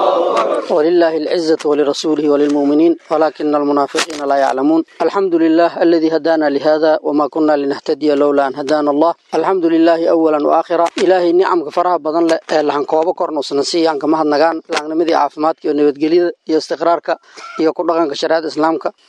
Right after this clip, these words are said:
iyo caafimaadka nicam fara badan lahan koobo korno. Ilaahay baab arri wa in ta'uddu nicmatallahi la tuhsuha. Ilaahay aan mahadnagaan.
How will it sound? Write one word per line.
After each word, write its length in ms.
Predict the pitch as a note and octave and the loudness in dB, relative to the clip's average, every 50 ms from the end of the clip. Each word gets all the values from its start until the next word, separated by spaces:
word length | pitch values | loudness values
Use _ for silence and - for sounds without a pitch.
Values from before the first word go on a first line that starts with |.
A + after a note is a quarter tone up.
| _ _ - | _ _ -2
iyo 120 | G#3+ - | 0 0
caafimaadka 600 | - - D#3 D#3 D#3 - D#3 D#3 E3+ F3 E3 - F#3+ | 2 2 0 0 -2 -2 -2 0 0 0 0 -2 -2
nicam 220 | E3 G#3 F#3+ F#3+ F3 | 0 0 2 0 0
fara 180 | - F3 E3 D#3 | 0 -2 -2 -2
badan 220 | D3+ E3 E3+ E3 | -2 -2 -2 -2
lahan 160 | D3+ D#3 D#3 - | -2 -2 -2 0
koobo 220 | - D#3 D#3 E3 | 0 0 0 -2
korno. 240 | - - D#3 D#3 - | -4 -4 -6 -4 0
Ilaahay 280 | D3+ E3 E3+ E3 D#3+ C#3+ | 0 0 2 2 0 0
baab 160 | D#3 D3+ - | 0 0 0
arri 180 | D#3 D#3 D#3+ D#3 | -2 0 0 0
wa 80 | D3+ | 2
in 100 | D#3 D3+ | 0 0
ta'uddu 340 | - - - F3+ D#3+ D3+ E3 D#3+ | -2 -2 -2 -2 0 0 2 2
nicmatallahi 640 | D#3+ F3+ F3 D#3 D3+ - - D3+ D3+ E3 D#3+ D#3+ | 2 2 0 -2 -2 -2 -2 0 0 2 2 2
la 100 | D#3 D3 C#3 | 0 0 -2
tuhsuha. 420 | - E3 - - - D3 C3 C3 A#2 - _ _ - | -2 -6 -8 -6 -4 -4 -4 -4 -6 -8 _ _ -2
Ilaahay 260 | E3+ F3 F3+ F3 E3 | 0 2 2 2 2
aan 120 | D#3+ D#3 D#3+ | 2 2 0
mahadnagaan. 420 | D#3+ D#3 D#3 C#3+ C3+ C3+ C3+ C3+ | 0 -2 -2 0 0 0 0 0